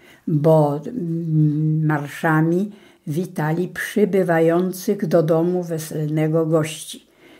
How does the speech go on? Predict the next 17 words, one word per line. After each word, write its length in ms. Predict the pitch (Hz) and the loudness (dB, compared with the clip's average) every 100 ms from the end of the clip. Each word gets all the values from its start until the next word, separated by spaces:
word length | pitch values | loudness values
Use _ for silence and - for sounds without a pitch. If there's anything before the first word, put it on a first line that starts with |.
| _ - | _ 0
Jeśli, 720 | 190 208 - 190 165 185 180 | 4 4 2 -2 2 4 4
mm, 720 | 175 - - 214 226 - - - _ - - | 2 -4 -4 -4 -6 -8 -10 -16 _ -12 -6
gospodarz 800 | 190 196 202 - 175 160 151 156 | -2 0 -2 -4 -2 0 -2 -2
domu, 440 | 151 139 143 147 160 - - - - | 0 2 0 -2 -6 -16 -20 -20 -2
ojciec 720 | - 165 151 - 151 - - | 6 6 6 0 -6 -4 -2
lub 300 | 208 220 220 | 2 2 0
starosta 920 | - - 170 165 151 139 - - 165 | -10 0 2 4 2 0 -8 -10 -8
weselny 800 | 160 165 - 170 160 160 180 214 - - _ | -6 -6 0 0 2 0 -4 -6 -10 -20 _
chciał 380 | - 180 175 | -6 -2 -2
kogoś 480 | 180 190 170 175 156 | -2 -2 -2 -4 -4
ważnego 760 | - 170 151 175 185 143 139 - - - _ _ 208 | -2 -2 0 -2 -2 -2 -6 -12 -20 -20 _ _ -2
uhonorować, 1000 | 170 175 160 151 143 139 143 208 - - | 2 2 4 2 0 -4 -6 -8 -12 -20
stawał 600 | - - 180 151 143 131 | -16 -4 -2 -2 -4 -8
przed 280 | - 156 170 | -10 -12 -6
muzyką 560 | 170 165 196 202 202 | -6 -4 -6 -4 -6
i 240 | 208 247 190 | -4 -2 0
wykrzykiwał: 880 | 226 226 - 214 202 156 120 123 | 0 -2 -6 -4 -4 -4 -6 -10